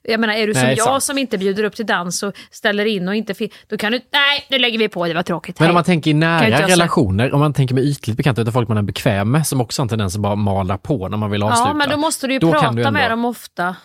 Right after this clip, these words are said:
Speaker 2: Jo, men det har man vissa man gör.
Speaker 1: Ja.
Speaker 2: Där
Speaker 1: Ja.
Speaker 2: man skulle
Speaker 1: Ja,
Speaker 2: kunna
Speaker 1: men då
Speaker 2: säga,
Speaker 1: kan du
Speaker 2: "Nu
Speaker 1: säga,
Speaker 2: lägger
Speaker 1: "Nej,
Speaker 2: vi på."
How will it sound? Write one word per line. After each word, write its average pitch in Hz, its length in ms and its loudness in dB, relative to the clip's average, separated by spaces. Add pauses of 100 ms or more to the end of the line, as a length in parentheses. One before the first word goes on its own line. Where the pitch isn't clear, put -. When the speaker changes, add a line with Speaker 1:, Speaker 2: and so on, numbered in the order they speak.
(220)
Speaker 2:
Jo, 156 220 4
men 160 180 2
det 135 60 4
har 196 120 2
man 147 140 0
vissa 127 200 -4
man 101 100 -4
gör. 67 180 -6
Speaker 1:
Ja. 202 300 -2 (280)
Speaker 2:
Där - 60 -4
Speaker 1:
Ja. 208 40 0
Speaker 2:
man - 100 2
skulle 123 120 0
Speaker 1:
Ja, 226 40 2
Speaker 2:
kunna 247 60 2
Speaker 1:
men 247 80 2
då - 20 -2
Speaker 2:
säga, - 120 -4
Speaker 1:
kan 107 60 -2
du - 60 -2
Speaker 2:
"Nu 165 60 2
Speaker 1:
säga, 175 100 4
Speaker 2:
lägger 320 140 2
Speaker 1:
"Nej, - 80 0
Speaker 2:
vi 311 40 -10
på." 311 60 2